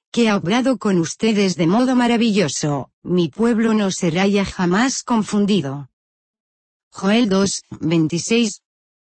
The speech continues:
En vista de esto, el Señor Jehová les dice: "Muy bien. Mis servidores comerán, mientras que ustedes estarán con hambre. Ellos tendrán de beber,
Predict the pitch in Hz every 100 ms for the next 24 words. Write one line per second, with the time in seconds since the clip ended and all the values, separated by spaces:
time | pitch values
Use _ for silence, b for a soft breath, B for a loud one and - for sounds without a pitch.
0 | _ _ _ _ _ - 175 170 214 262
1 | - 247 233 196 196 208 196 - 180 202
2 | 220 B _ 190 185 - 175 202 247 226
3 | 247 254 285 269 226 196 202 165 - 135
4 | 135 _ _ _ _ 233 226 165 139 135
5 | 127 131 - _ _ _ _ _ _ _
6 | _ _ _ _ 240 277 - 254 220 196
7 | 254 262 - - 175 156 202 247 262 -
8 | _ 214 208 196 196 185 175 - 214 -
9 | - 254 226 214 214 185 - 175 233 247
10 | 214 170 190 190 175 131 131 123 - _
11 | _ _ _ _ _ _ _ _ _ -
12 | 220 254 262 247 - 220 196 254 254 196
13 | 175 165 202 202 208